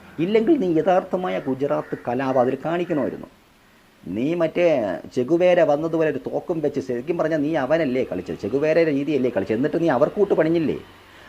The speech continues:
രാഷ്ട്രീയത്തിൽ കോൺഗ്രസിന് ഒഴിച്ച് കമ്മ്യൂണിസ്റ്റ് പാർട്ടിക്കിട്ടവരെ പണിഞ്ഞില്ലേ നീ? ഏ, ആ പരിപാടി നിനക്ക്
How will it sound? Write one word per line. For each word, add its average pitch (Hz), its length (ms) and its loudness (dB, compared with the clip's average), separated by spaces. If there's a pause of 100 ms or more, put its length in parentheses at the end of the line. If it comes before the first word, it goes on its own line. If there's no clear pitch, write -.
(140)
രാഷ്ട്രീയത്തിൽ 165 520 2
കോൺഗ്രസിന് 170 460 2
ഒഴിച്ച് 170 300 -2
കമ്മ്യൂണിസ്റ്റ് 170 440 0
പാർട്ടിക്കിട്ടവരെ 165 540 -2
പണിഞ്ഞില്ലേ 131 400 -4
നീ? - 80 -20 (920)
ഏ, - 20 -6 (540)
ആ 151 40 -2 (180)
പരിപാടി 110 460 0 (580)
നിനക്ക് 143 240 -8